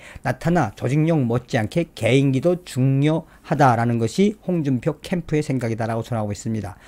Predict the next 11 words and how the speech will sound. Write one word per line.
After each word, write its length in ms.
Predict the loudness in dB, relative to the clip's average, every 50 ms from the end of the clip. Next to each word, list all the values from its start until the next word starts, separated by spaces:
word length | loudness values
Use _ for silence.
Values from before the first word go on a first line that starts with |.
| -20 -20 -20 -20 -20 -6
자, 260 | 2 4 4 4 4
이러한 380 | 4 4 4 6 6 6 6 6
속에 300 | 4 2 4 4 4 4
홍준표 720 | 2 2 0 0 2 0 0 -2 -2 -2 0 2 2 2
후보는 640 | 0 4 4 6 6 8 6 8 8 8 6 6 2 -2 -16 -20 -20 -20 -20 -20 -20 -16
철저하게 760 | -8 2 4 4 4 4 0 4 6 6 6 8 6 6 6
홍준표 840 | 4 4 2 0 0 2 2 0 0 2 2 2 2 2 0 -2 -8 -20 -20 -20 _ -2
당대표 600 | 2 4 4 6 6 6 4 2 2 -2 -2 -2
때도 500 | 0 -2 -2 2 2 2 2 0 -2 -4
홍준표를 600 | -4 -2 -2 0 0 -2 -4 -2 -4 0 0 0
도왔고 560 | 0 0 0 0 0 0 -2 -6 -12 -16 -16